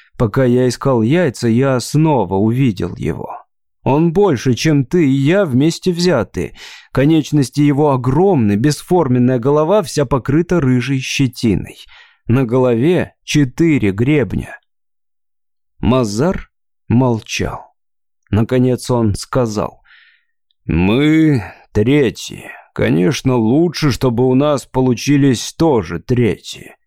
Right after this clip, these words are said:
Ну ладно, за работу".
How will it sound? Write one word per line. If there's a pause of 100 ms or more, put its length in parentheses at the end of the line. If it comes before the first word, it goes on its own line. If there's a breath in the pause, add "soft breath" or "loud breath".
(260)
Ну
ладно, (160)
за
работу".